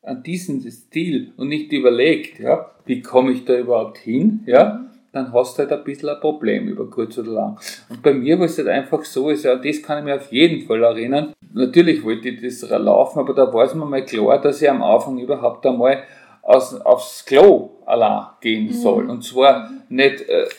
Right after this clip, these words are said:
Speaker 1: nicht, äh, gehen, sondern mit einem Rollstuhl, wo ich mich dann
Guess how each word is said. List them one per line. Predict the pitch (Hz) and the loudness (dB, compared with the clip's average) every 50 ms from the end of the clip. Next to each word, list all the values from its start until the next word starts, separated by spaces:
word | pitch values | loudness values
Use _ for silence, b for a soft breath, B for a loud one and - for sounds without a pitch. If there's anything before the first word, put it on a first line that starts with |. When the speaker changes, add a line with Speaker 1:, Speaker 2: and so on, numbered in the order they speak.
| _ - | _ -10
Speaker 1:
nicht, | - 139 135 127 113 - 104 - | -4 0 0 0 0 -2 -4 0
äh, | - 131 - - - 104 - - _ _ _ _ _ _ _ _ _ _ | 0 0 0 0 -4 -10 -12 -14 _ _ _ _ _ _ _ _ _ _
gehen, | - 127 127 139 143 160 180 202 - | -4 -2 0 2 2 2 2 0 -2
sondern | - 165 156 156 156 147 147 | -4 -6 -4 -2 -4 -4 -4
mit | 143 135 139 | -6 -4 -2
einem | 139 135 135 131 | -2 -2 -2 -4
Rollstuhl, | 123 131 135 120 110 110 117 131 156 151 - - - - 170 170 175 165 147 | -4 -4 -4 -4 0 4 4 4 4 4 0 -6 -4 -2 0 0 0 0 -2
wo | 143 147 | -4 -4
ich | 151 156 156 | -4 -4 -4
mich | 151 151 147 | -4 0 0
dann | 147 151 151 151 151 147 - _ | 0 0 0 -4 -12 -16 -20 _